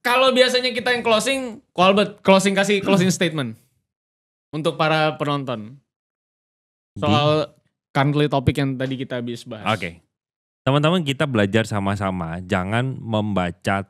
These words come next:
Speaker 2: teks Alkitab dilepaskan dari konteksnya. Kamu akan tersesat dan kamu akan, justru akan, eh,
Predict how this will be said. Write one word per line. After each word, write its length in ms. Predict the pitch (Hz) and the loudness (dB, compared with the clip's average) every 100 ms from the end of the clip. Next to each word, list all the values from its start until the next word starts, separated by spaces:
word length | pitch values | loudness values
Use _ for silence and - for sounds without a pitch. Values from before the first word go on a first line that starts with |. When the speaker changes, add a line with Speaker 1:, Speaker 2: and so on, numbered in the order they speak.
| _ | _
Speaker 2:
teks 300 | 95 - - | -8 -8 -12
Alkitab 840 | 101 92 - 87 _ 110 139 _ - | -10 -10 -10 -14 _ -4 -4 _ -10
dilepaskan 580 | 95 90 - 90 - 101 | -6 -6 -6 -8 -6 -10
dari 180 | 87 82 | -10 -10
konteksnya. 600 | 82 78 82 - 82 _ _ - | -12 -12 -16 -18 -20 _ _ -8
Kamu 240 | 95 117 | -6 -6
akan 220 | 98 101 92 | -8 -8 -10
tersesat 500 | 92 95 - 113 - | -10 -12 -8 -10 -6
dan 160 | 92 | -8
kamu 240 | 92 90 98 | -8 -8 -8
akan, 420 | 92 92 87 - - _ _ _ | -8 -8 -8 -10 -18 _ _ _
justru 440 | - 98 - 113 117 | -6 -4 0 2 2
akan, 560 | 92 - 98 92 92 - | -2 -4 -4 -4 -6 -8
eh, 460 | 90 85 - - | -6 -6 -8 -12